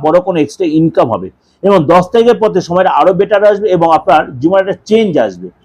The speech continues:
যদি আপনি ব্যবসা করে থাকেন, যেহেতু দেবগুরু বৃহস্পতি ন থেকে বা বক্রি হচ্ছে, পাঁচ তারিখের পর থেকে ঊনত্রিশ তারিখ পর্যন্ত আপনার কিন্তু কর্মের যাত্রা যথেষ্ট ভালো হবে, অর্থাৎ ব্যবসার স্থলটা অনেক ডেভেলপ দেখা যাচ্ছে এবং বাল্ক ইনকাম, বাল্ক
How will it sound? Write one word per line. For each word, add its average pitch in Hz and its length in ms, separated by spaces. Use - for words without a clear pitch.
যদি 214 200
আপনি 247 160
ব্যবসা 175 380
করে 175 200
থাকেন, 123 300
যেহেতু 196 320
দেবগুরু 165 360
বৃহস্পতি 180 420
ন 147 140
থেকে 180 200
বা 190 120
বক্রি 139 420
হচ্ছে, 147 240
পাঁচ 143 220
তারিখের 196 380
পর 147 100
থেকে 139 200
ঊনত্রিশ 190 420
তারিখ 214 260
পর্যন্ত 160 380
আপনার 160 280
কিন্তু 156 200
কর্মের 208 360
যাত্রা 208 260
যথেষ্ট 175 500
ভালো 160 180
হবে, 147 80
অর্থাৎ - 220
ব্যবসার 147 320
স্থলটা 180 360
অনেক 139 300
ডেভেলপ 135 340
দেখা 190 200
যাচ্ছে 190 260
এবং 196 180
বাল্ক 214 260
ইনকাম, 156 440
বাল্ক 185 320